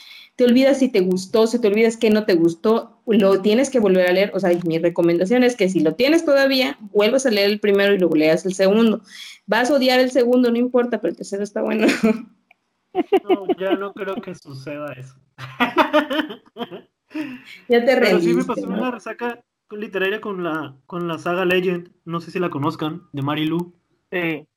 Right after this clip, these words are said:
Speaker 3: de Mary Lou.
Speaker 2: Cuando
Speaker 3: Ujú.
Speaker 2: se terminó, sí me dio hasta tristeza, casi lloraba, ¿eh? Porque dije, "Yi, ya no voy a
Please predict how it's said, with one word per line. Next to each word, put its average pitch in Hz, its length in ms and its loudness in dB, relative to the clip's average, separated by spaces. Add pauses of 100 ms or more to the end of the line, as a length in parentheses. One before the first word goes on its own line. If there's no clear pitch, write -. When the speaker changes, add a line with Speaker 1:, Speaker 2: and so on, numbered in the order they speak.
Speaker 3:
de 160 140 -6
Mary 156 260 -2
Lou. 185 140 2
Speaker 2:
Cuando 185 160 -6
Speaker 3:
Ujú. 165 240 -6
Speaker 2:
se 214 160 -10
terminó, 196 880 0 (140)
sí 190 200 0
me 202 100 2
dio 202 140 4
hasta 202 200 -4
tristeza, 156 380 -6
casi 151 200 -6
lloraba, 139 360 -4
¿eh? 156 40 -8
Porque 139 180 -8
dije, 135 180 -6
"Yi, 170 280 -4
ya 160 120 -4
no 156 120 -6
voy 156 240 -4
a 160 240 -10